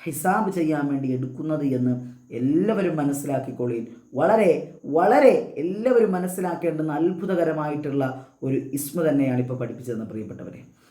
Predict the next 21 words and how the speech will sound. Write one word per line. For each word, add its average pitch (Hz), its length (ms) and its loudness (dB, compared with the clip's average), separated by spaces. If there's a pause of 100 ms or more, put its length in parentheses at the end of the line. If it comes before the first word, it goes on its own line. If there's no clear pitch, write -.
(220)
ഈ 226 340 2
ഇസ്മിനെ 180 400 -2
സംബന്ധിച്ചിടത്തോളം 143 1040 -2 (280)
എല്ലാ 175 680 6
രോഗങ്ങളിൽ 196 500 2
നിന്നും 160 260 -4
ഷിഫയാകാൻ, 127 760 -6 (440)
എല്ലാ 185 480 4
പ്രശ്നങ്ങളും 196 680 -2
അല്ലാഹു 233 540 2
സുബ്ഹാനഹു 180 520 -4
വ 151 100 -2
തആല 139 480 -2 (340)
നമ്മെ 131 400 -2
കരകയറ്റി 156 520 0
തരാൻ 113 400 -6 (220)
അല്ലാഹു 127 500 -2 (380)
ക-, 127 260 -6
കാരണമാകുന്ന 143 680 0
അത്ഭുതകരമായിട്ടുള്ള 123 760 -2
ഇസ്മാണ്. 151 480 -2